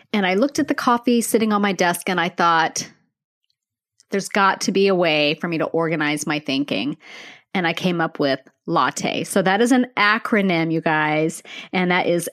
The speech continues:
L A T T E. So each letter represents a portion of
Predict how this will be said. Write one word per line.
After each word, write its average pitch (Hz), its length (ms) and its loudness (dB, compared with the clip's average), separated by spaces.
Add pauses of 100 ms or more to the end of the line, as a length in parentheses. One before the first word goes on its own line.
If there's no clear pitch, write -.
L 202 400 4 (100)
A 190 640 2
T 180 540 0 (100)
T 165 560 2 (840)
E. 190 540 0 (800)
So 185 440 2
each 240 240 0
letter 208 420 2
represents 190 960 -2 (1200)
a 214 60 -2
portion 240 640 0 (1040)
of 190 480 2